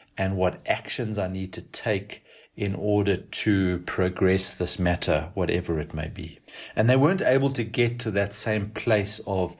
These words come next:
lowering their anxiety and working out their actions without going through the full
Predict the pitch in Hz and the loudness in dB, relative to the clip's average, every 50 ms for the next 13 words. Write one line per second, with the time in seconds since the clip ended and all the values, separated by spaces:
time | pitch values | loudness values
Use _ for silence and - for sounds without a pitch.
0 | - - - _ _ - 98 98 104 110 113 117 120 120 120 117 110 110 107 104 | -20 -20 -20 _ _ -4 0 2 4 4 6 6 4 4 4 2 2 0 0 0
1 | 104 101 101 101 95 - 95 87 90 90 85 - - - 90 87 82 - - - | 0 0 -2 -2 -2 -2 0 2 2 2 0 -2 -6 -8 -8 -8 -8 -10 -14 -20
2 | - - - 101 98 95 90 98 101 98 98 - 104 95 95 92 90 - - 92 | -18 -10 -6 -4 -4 -2 0 0 0 0 0 -2 -2 0 0 0 0 -2 -2 -2
3 | 92 123 131 135 - - 104 98 92 87 - - - - - - - _ _ _ | 0 0 0 0 -2 -2 -2 -2 -2 -4 -6 -10 -14 -18 -20 -20 -20 _ _ _
4 | - 120 120 113 117 117 - - 123 131 131 127 131 135 - - - - - _ | 2 4 4 4 2 -2 0 2 4 6 4 4 2 0 -4 -4 -4 -6 -10 _
5 | - - 117 110 110 110 110 107 104 104 - - - - 110 107 104 104 98 92 | -4 2 4 4 4 4 2 0 -2 -4 -8 -10 -6 -2 0 2 2 2 2 0
6 | - - - - _ _ _ - 104 101 90 - - - 110 107 104 104 104 101 | -2 -6 -14 -20 _ _ _ -6 -4 -4 -4 -4 -6 -2 2 4 4 6 6 6
7 | 101 95 92 - | 4 2 0 -4